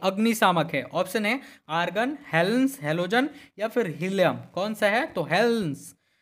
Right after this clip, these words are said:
हेलेंस जो है ये आपका प्रभावी अग्निशामक है। नेक्स्ट है, दूध में पाया जाने वाला मुख्य प्रोटीन कौन सा है? दूध देखे होंगे, दूध में पाया जाने वाला मुख्य प्रोटीन कौन सा होता है? ऑप्शन है एल्बुमिन, ग्लोब्यूमिन, ग्लोबिन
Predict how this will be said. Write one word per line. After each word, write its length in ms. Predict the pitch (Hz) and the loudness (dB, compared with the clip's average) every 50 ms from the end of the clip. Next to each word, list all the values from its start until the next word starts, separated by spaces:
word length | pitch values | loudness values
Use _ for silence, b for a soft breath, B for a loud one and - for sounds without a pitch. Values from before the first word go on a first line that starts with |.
| _ _ _ _ _ _ | _ _ _ _ _ _
हेलेंस 280 | 180 202 240 262 262 269 | -4 -2 -2 0 0 -2
जो 180 | 247 196 220 202 | -2 0 2 2
है 200 | 196 208 247 - 165 175 170 | 4 2 2 0 -4 -4 0
ये 180 | 208 262 262 | 2 2 2
आपका 420 | - - 202 202 202 - - 214 247 | 4 4 4 4 4 4 4 2 2
प्रभावी 560 | 247 - - 202 185 175 180 185 214 247 - - - | 2 0 -2 2 4 6 6 6 4 2 -2 0 0
अग्निशामक 640 | 185 196 202 208 208 202 - 185 160 151 139 127 - | 0 2 2 2 2 4 4 4 4 4 2 -2 -4
है। 160 | 123 113 107 - - _ _ - | -10 -12 -12 -16 -20 _ _ -10
नेक्स्ट 300 | 139 170 202 202 - - | -6 -4 -4 -4 -2 0
है, 320 | 214 226 254 269 - - _ _ _ _ _ _ _ _ _ _ _ _ _ _ _ | 2 2 2 0 -4 -12 _ _ _ _ _ _ _ _ _ _ _ _ _ _ _
दूध 320 | 131 131 143 226 269 277 269 | -12 -6 0 2 2 4 4
में 140 | 262 269 | 4 4
पाया 300 | 262 269 226 220 226 233 | 4 6 6 6 6 6
जाने 240 | 226 226 220 214 214 | 6 4 4 4 6
वाला 240 | 208 202 196 208 220 | 6 6 6 6 4
मुख्य 340 | 202 180 196 - - - 247 | 2 2 0 -2 2 2 2
प्रोटीन 420 | - - 202 202 196 196 214 202 185 | 4 4 2 2 2 2 0 -2 0
कौन 220 | 165 185 170 170 | 2 2 2 2
सा 120 | 170 165 | 0 -2
है? 160 | 143 131 131 139 | -4 -4 -6 -8
दूध 280 | 160 208 220 202 - 123 120 - - _ - | -8 -8 -8 -8 -8 -10 -14 -16 -20 _ -14
देखे 200 | 151 151 156 202 | -12 -8 -6 -4
होंगे, 280 | 202 190 185 185 202 247 330 b b b b b _ - | -4 -4 -4 -4 -6 -6 -8 b b b b b _ -6
दूध 140 | 185 214 208 | -4 -2 -2
में 100 | 214 214 | -4 2
पाया 220 | 214 208 202 208 208 | 4 6 6 8 6
जाने 200 | 202 202 202 208 | 6 4 4 4
वाला 180 | 202 202 202 | 4 4 4
मुख्य 240 | 196 196 202 202 - 208 | 2 0 -2 -2 -4 -2
प्रोटीन 340 | - 208 202 196 214 214 208 | 0 0 0 2 0 -2 2
कौन 180 | - 214 202 | 2 2 2
सा 120 | 202 - 202 | 4 2 2
होता 200 | 190 180 - 190 | 2 2 0 0
है? 140 | 208 277 330 B B B B _ | 0 0 -2 B B B B _
ऑप्शन 280 | 180 185 185 - 226 226 | -8 -4 -2 0 2 2
है 180 | 247 277 269 - | 2 0 0 -2
एल्बुमिन, 520 | 170 170 175 185 208 226 226 240 269 320 330 - - | -2 -2 0 2 2 4 4 4 4 2 0 -6 -12
ग्लोब्यूमिन, 720 | 160 143 143 151 170 175 175 185 220 226 220 240 262 294 311 B B B B _ _ - | -12 -8 0 2 2 2 2 2 0 2 2 4 2 2 0 B B B B _ _ -12
ग्लोबिन 800 | 165 170 165 160 175 180 190 190 196 196 190 220 254 285 330 330 | -12 -10 -6 -4 -4 -2 0 0 0 0 0 0 0 0 0 -2